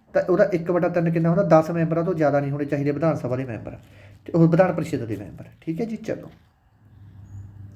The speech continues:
ਦੋ ਹਜ਼ਾਰ ਗਿਆਰਾਂ ਦੀ ਜਨਗਣਨਾ ਦੇ ਅਨੁਸਾਰ ਇਹਨਾਂ ਦੇ ਵਿੱਚੋਂ ਕਿਹੜਾ ਜ਼ਿਲ੍ਹਾ ਗਾ ਜਿਸ ਦੀ ਆਬਾਦੀ ਸਭ ਤੋਂ ਵੱਧ ਹੈ? ਤਾਂ ਤੁਹਾਨੂੰ ਮੈਂ ਪਹਿਲੀ ਕਰਵਾ ਕੇ ਗਿਆ ਹੋਇਆ ਜੀ ਲੁਧਿਆਣਾ ਦੀ। ਸੰਘਣੀ ਬਸੋਂ ਵੀ ਇਹਨਾਂ ਦੀ ਹੈ,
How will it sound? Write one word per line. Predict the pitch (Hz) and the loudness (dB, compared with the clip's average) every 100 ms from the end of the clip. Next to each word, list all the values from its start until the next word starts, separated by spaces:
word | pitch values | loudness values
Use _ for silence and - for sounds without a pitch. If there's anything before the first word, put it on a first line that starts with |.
| - - - - - - - | -20 -20 -20 -20 -20 -20 0
ਦੋ | 156 190 | 6 6
ਹਜ਼ਾਰ | 202 233 240 | 6 2 0
ਗਿਆਰਾਂ | 180 170 170 | 2 2 2
ਦੀ | 190 | 2
ਜਨਗਣਨਾ | 190 180 185 180 185 | 0 0 -2 -2 -2
ਦੇ | |
ਅਨੁਸਾਰ | 190 175 196 | -4 -2 0
ਇਹਨਾਂ | 208 202 | 0 -2
ਦੇ | 185 | -2
ਵਿੱਚੋਂ | 180 - | -2 -4
ਕਿਹੜਾ | 185 185 208 | 0 4 4
ਜ਼ਿਲ੍ਹਾ | 180 196 | 4 4
ਗਾ | 196 | 4
ਜਿਸ | 190 170 | 2 0
ਦੀ | 165 | 0
ਆਬਾਦੀ | - 160 156 165 | 2 2 2 2
ਸਭ | 165 | 0
ਤੋਂ | 160 185 | -2 0
ਵੱਧ | 156 147 | 2 2
ਹੈ? | 180 | 2
ਤਾਂ | 175 | 0
ਤੁਹਾਨੂੰ | 175 180 | -2 -2
ਮੈਂ | 175 | -2
ਪਹਿਲੀ | 170 165 | 0 0
ਕਰਵਾ | 185 175 165 | 0 2 2
ਕੇ | 165 | 2
ਗਿਆ | 156 156 | 2 2
ਹੋਇਆ | 156 156 | 2 0
ਜੀ | 160 180 | 0 -2
ਲੁਧਿਆਣਾ | 165 175 151 | 0 0 -2
ਦੀ। | 123 - - - - - - | -4 -8 -14 -20 -20 -20 -8
ਸੰਘਣੀ | 160 151 202 | -2 2 4
ਬਸੋਂ | 196 190 190 | 4 2 -2
ਵੀ | |
ਇਹਨਾਂ | 208 190 | -2 -2
ਦੀ | 180 185 | -2 -2
ਹੈ, | 185 | -4